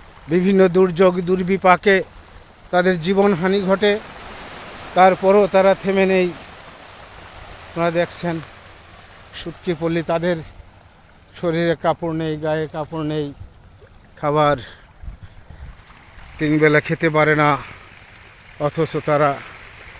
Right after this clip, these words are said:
পুষ্টির যোগান দিচ্ছে। এই শুটকি বিদেশে রপ্তানি হয় প্রচুর পরিমাণে, রপ্তানি হয়। এই যে দেখছেন শুটকি পল্লী, হাজার হাজার পর্যটক আসে, তাদের ভালো লাগে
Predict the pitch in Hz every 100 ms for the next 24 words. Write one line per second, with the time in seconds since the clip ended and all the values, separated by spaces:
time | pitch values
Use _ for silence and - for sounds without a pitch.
0 | - - - - - 139 - 147 135 139
1 | 131 147 139 139 - 147 156 160 180 -
2 | 180 175 180 165 185 175 - 180 175 170
3 | 185 220 - - - - - - - 165
4 | 185 170 170 175 175 175 170 214 - -
5 | - - - - - - - - - -
6 | - - - 151 139 - 160 156 160 156
7 | 151 156 - 147 135 - 156 - 156 147
8 | 131 123 - - - - - - - -
9 | - 147 147 - 156 165 156 180 160 160
10 | 170 175 180 - 208 175 156 165 147 156
11 | 170 170 170